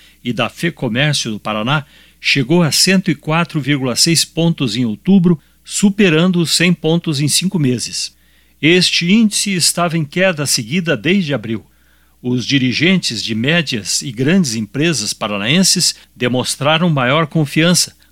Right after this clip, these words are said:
com um aumento de dezesseis vírgula três por cento no indicador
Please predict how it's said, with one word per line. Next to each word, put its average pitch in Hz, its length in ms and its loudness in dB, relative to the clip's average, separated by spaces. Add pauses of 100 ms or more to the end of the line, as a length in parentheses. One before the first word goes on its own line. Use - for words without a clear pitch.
com 127 180 0
um 131 60 2
aumento 143 520 0
de 113 220 -4
dezesseis 120 640 0
vírgula 131 320 -2
três 180 320 0
por 170 160 -6
cento 139 500 -4
no 175 220 6
indicador 170 640 0